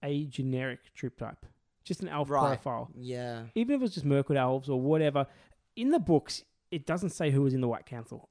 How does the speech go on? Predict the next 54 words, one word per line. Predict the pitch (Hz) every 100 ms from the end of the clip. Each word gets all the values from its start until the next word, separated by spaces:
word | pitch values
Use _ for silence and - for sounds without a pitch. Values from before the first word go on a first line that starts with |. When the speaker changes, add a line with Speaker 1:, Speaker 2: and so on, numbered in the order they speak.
| 160
Speaker 1:
And | 156
I | 202
always | 277 269 220
imagined | 175 165 156 143
the |
White | 135 139 131
Council | 147 143
taking | 135 135
on | 131
Dol | 123 123
Guldur | 127 127
was | 117
actually | 120 - 143
a |
big | 120 123 -
battle. | 107 160 220 - _
Speaker 2:
Yeah, | 160 254 269
Speaker 1:
I | 180
Speaker 2:
I | 180 170 190
always | 185
Speaker 1:
ne-, | 196
Speaker 2:
felt | -
that | 127 104
way | 120
Speaker 1:
I | 196
Speaker 2:
too. | 165 190
Speaker 1:
never | 208 226
pictured | 196 165 - 143
it |
as | 135
a | 139
three, | - - - 156 151 147 170
three | 165 147
heroes | 131 143 127
rocking | 135 - 139
in | 131
the | 131
door | 131 127 123
and | 123
just | 120
trying | 139 117
Speaker 2:
Mm. |
Speaker 1:
to |
take | 120 127
everyone | 123 123 117
out. | 117 - _ _ _ _
I | 151
imagined | 156 147 143 139
a |
siege. | 123 147 113 104 - - _ _ _ _ 151
I |
Speaker 2:
Yeah, | 139 165
Speaker 1:
imagined | 143 139
Speaker 2:
I, | -